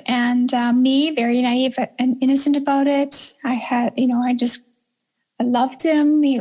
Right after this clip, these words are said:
he swept me away. We had so much in common when it came to spirituality and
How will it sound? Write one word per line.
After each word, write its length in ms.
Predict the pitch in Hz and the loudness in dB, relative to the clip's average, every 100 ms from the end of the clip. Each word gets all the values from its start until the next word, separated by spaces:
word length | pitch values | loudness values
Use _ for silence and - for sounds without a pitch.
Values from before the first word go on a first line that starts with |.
| - | -4
he 160 | 226 | -4
swept 320 | 240 - 269 - | -4 -2 -2 0
me 140 | 254 | 0
away. 680 | 233 254 262 277 277 277 277 | 0 0 2 2 2 2 0
We 120 | 247 | -2
had 100 | 240 | -4
so 280 | - - 277 | -4 -2 0
much 260 | 294 277 262 | 2 0 0
in 120 | 240 | -2
common 500 | - 254 254 269 269 | -2 0 2 2 2
when 140 | 240 | 2
it 60 | 226 | -2
came 240 | - 240 | 0 0
to 80 | 233 | 0
spirituality 1120 | 233 - 240 240 240 240 247 254 254 254 247 247 | -4 -4 -4 -2 -2 0 0 0 0 0 0 0
and 180 | 226 | -2